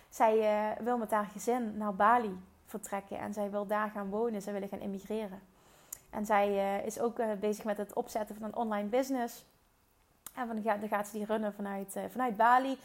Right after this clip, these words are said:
Ze verdient zoveel dat haar man niet hoeft te werken. Dus die kan lekker voor de kleine zorgen. En, eh,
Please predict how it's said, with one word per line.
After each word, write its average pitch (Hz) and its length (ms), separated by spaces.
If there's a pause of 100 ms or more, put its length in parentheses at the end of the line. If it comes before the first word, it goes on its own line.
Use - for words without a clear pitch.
(200)
Ze - 120
verdient 269 300
zoveel 240 440
dat 214 140
haar 220 100
man 254 160
niet 269 160
hoeft 247 160
te 240 80
werken. 226 360
Dus 220 100
die - 80
kan 220 120
lekker 214 280
voor 226 100
de 233 60
kleine 277 400
zorgen. 233 540 (440)
En, 208 280
eh, 208 60